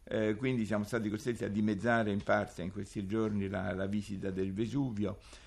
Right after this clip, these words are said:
e poi gli incendi comunque, eh, provocano dei danni che sono, eh, per poter essere riparati hanno bisogno di anni.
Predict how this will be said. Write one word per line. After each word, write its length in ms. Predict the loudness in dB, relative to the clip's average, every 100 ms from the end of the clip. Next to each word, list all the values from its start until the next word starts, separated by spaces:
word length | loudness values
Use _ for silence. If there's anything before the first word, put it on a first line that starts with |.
| -14
e 180 | -2 -2
poi 240 | 2 2
gli 80 | 4
incendi 540 | 0 2 0 2 0 -2
comunque, 720 | -2 0 2 0 0 -2 -2
eh, 500 | -2 0 0 -2 -2
provocano 540 | 0 0 2 0 0
dei 160 | 0 4
danni 340 | 4 4 2
che 140 | -2 -6
sono, 500 | -4 0 0 -2 -6 -18 -12
eh, 200 | -4 -4
per 360 | -4 -4 -4 0
poter 280 | 0 2
essere 280 | 0 0 0
riparati 400 | 2 2 2 2
hanno 140 | 0 0
bisogno 360 | 0 0 0
di 160 | 2 2
anni. 440 | 0 -2 -6 -8